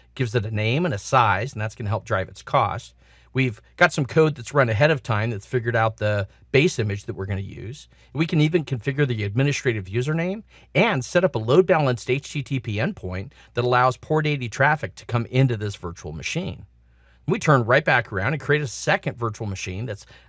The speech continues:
almost identical, except it has a different name, but it also joins in to that same load-balanced endpoint. So now as traffic comes in, we can distribute the incoming port eighty traffic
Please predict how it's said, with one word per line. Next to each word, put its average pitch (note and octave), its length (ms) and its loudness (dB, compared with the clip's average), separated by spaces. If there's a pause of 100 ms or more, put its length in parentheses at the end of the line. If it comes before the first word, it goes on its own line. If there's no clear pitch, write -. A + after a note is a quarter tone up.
(120)
almost E3 460 2
identical, A#2 720 -2 (200)
except - 340 -2
it C#3 80 0
has A2 220 0
a A2 60 -4
different G2 360 -8
name, C3 480 -2 (320)
but C#3 80 0
it D3 100 6
also D#3 380 2
joins C3+ 460 2
in C#3+ 240 2
to C#3 100 -2
that A#2+ 180 0
same C#3+ 440 2
load-balanced A2 640 0
endpoint. D3 400 -6
So - 140 -8
now D#3 180 0
as A2+ 100 -8
traffic A#2 380 -2
comes G2 240 -4
in, E3+ 240 -2 (260)
we B2+ 120 2
can A2+ 100 -6
distribute A2+ 560 -2
the A2 120 -6
incoming A#2 380 -2
port A2+ 260 -4
eighty F#2+ 220 -8
traffic D3+ 440 -4